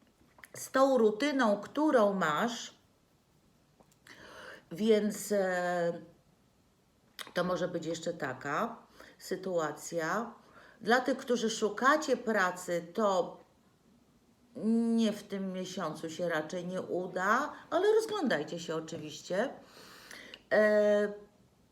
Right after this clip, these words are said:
dla wszystkich panien może być taki właśnie spokojny,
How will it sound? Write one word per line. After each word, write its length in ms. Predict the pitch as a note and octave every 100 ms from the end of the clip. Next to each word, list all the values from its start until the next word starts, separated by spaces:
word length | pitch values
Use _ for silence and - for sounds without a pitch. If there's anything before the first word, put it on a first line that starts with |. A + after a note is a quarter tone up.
| _ _ _ _ _ _ _ _ _ _ _ _ _
dla 280 | F#3+ G#3 G#3
wszystkich 720 | - - D#4 - - A#3+ -
panien 520 | C4 C4+ B3 A#3 G#3+ - _ _ -
może 340 | G#3 B3 B3 A#3+
być 280 | G#3 - -
taki 280 | G3+ G#3+
właśnie 360 | F#3+ G3 F#3+ F3
spokojny, 1040 | - - D4 D4 C#4 C4+ C4+ B3+ B3 B3